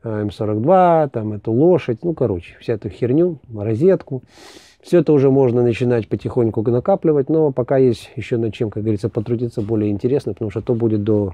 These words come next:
считай, марта месяца. Поэтому всё по погоде, господа. Всё вам рассказал. Ну, не всё, но то, что считаю нужным. Спасибо за поддержку тем, кто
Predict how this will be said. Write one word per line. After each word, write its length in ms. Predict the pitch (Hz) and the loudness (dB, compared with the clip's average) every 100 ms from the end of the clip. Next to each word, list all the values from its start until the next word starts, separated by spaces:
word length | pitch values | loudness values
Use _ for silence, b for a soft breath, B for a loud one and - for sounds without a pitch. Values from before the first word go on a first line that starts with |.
| - | -10
считай, 300 | - - 104 | -20 -10 -8
марта 300 | 104 95 107 | -6 -8 -10
месяца. 420 | 98 92 - _ _ B B B B B B B B _ _ _ _ _ _ _ _ _ _ 117 | -10 -12 -18 _ _ B B B B B B B B _ _ _ _ _ _ _ _ _ _ 0
Поэтому 380 | 151 151 143 | 2 4 4
всё 180 | 131 220 | 6 4
по 140 | 214 156 | 2 0
погоде, 380 | 127 113 127 | 0 0 0
господа. 600 | 123 123 - 120 113 110 B B | 0 -4 -2 0 0 0 B B
Всё 200 | - 165 | 0 2
вам 140 | 147 123 | 4 2
рассказал. 580 | 113 - 151 175 175 151 b - | -2 -2 0 2 0 -4 b -6
Ну, 80 | 196 | -2
не 140 | 135 | 0
всё, 240 | - 170 | 0 0
но 260 | 143 113 98 - _ b b b b b _ | 0 -2 -6 -12 _ b b b b b _
то, 100 | 123 | -8
что 160 | - 113 | -4 -4
считаю 420 | - - 120 117 | -4 2 4 4
нужным. 460 | 120 107 107 107 B B B _ _ b b b b b - | 4 4 0 -2 B B B _ _ b b b b b -12
Спасибо 440 | - 147 170 147 | -2 2 4 4
за 160 | 123 131 | 4 2
поддержку 500 | 143 127 131 117 - | 2 4 2 2 -2
тем, 200 | - 123 | 0 -2
кто 380 | - 123 113 | 0 0 0